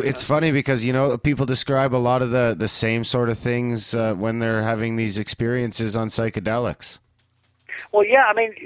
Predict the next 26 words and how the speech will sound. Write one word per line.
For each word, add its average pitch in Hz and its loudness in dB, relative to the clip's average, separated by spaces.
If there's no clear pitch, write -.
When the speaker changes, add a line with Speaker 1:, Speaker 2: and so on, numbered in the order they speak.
Speaker 2:
yeah, 190 4
as 180 2
I 165 -2
said, 202 6
if 175 -2
it's - -10
psychedelics 170 4
or, 160 4
you 165 0
know, 139 4
if 143 0
it's - -16
something 156 -2
like, 143 2
um, 139 6
mescaline 160 6
or 139 2
peyote 147 4
or 131 4
D 139 6
M 147 4
T, 147 2
you 165 0
know, 139 6
the, 160 -4
the 165 2